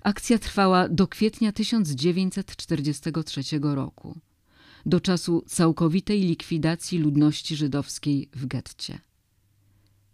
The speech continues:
Jan Starczewski, wiele ryzykując, wydał swoim pracownicom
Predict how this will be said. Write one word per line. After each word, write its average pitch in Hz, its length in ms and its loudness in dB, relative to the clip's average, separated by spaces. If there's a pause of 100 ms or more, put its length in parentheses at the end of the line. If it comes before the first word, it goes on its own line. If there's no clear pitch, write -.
(440)
Jan 233 260 4
Starczewski, 202 800 -2
wiele 208 400 2
ryzykując, 160 880 -2 (640)
wydał 208 360 2
swoim 185 440 0
pracownicom 160 760 -2